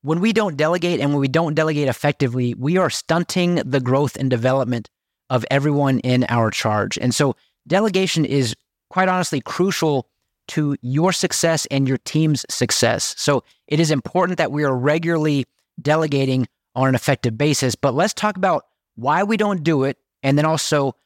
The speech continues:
ways that we can do it. Of course, the benefit we just learned is for the growth and development of everyone involved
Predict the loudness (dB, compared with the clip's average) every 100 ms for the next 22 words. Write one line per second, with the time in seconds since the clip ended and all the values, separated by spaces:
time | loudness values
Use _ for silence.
0 | _ -6 0 2 2 0 0 -2 0 2
1 | 2 2 2 0 -2 -4 -2 -2 0 0
2 | 0 0 0 0 0 0 0 0 -2 -4
3 | _ _ 0 0 2 0 0 -2 -2 2
4 | 2 2 0 0 -2 0 0 2 2 2
5 | 0 0 -4 _ _ -4 -2 0 -2 -2